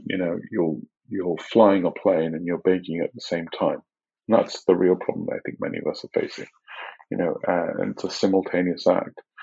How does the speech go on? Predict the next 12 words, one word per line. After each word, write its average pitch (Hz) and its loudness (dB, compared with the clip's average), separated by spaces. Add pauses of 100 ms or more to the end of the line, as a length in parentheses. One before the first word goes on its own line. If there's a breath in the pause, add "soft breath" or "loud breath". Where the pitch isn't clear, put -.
(260 loud breath)
of 90 8 (2000)
operationalizing, 90 2 (540 loud breath)
uh, - 6
a - 2
different - -4
way 87 0
of 87 -4
doing 87 6
it. - -6
So 90 -2
we're 90 2
trying 90 0